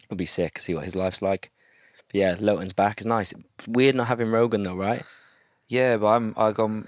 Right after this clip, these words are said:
Speaker 2: high hopes for him. I think he's doing good. Like, looking at his,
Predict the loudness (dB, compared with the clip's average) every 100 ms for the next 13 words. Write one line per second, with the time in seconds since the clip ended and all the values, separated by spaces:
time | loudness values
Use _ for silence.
0 | -18 _ _ -4 -2 0 -2 -2 -4 -2
1 | -4 -6 -8 -6 -6 -6 -2 0 0 -4
2 | -6 -6 -4 -4 -2 -4 -6